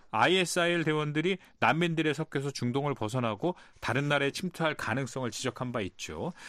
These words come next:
어, 백악관 브리핑에서도 관련 질문이 나왔는데요. 어니스트 대변인은, 예, 새로 도착하는 난민들에 대해선 철저한 신원조사를 하고,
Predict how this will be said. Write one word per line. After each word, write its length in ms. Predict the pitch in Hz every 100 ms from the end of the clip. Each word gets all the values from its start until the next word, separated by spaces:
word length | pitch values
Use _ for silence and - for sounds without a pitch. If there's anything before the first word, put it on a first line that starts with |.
| - - -
어, 320 | 151 147 143 139
백악관 380 | 170 233 254 196
브리핑에서도 680 | 175 196 220 190 180 175
관련 300 | - 131 160
질문이 380 | 135 135 143 156
나왔는데요. 680 | 98 95 98 92 143 175 107 - - -
어니스트 460 | 120 175 185 -
대변인은, 580 | - 165 156 151 156 190 - - -
예, 100 | 98
새로 280 | - 220 254
도착하는 560 | - 156 175 - 175 160
난민들에 520 | 104 135 139 135 131
대해선 480 | 123 104 101 180 202 - -
철저한 460 | - 214 - 180
신원조사를 680 | 170 226 220 185 139 117 113
하고, 540 | 107 139 - 85 160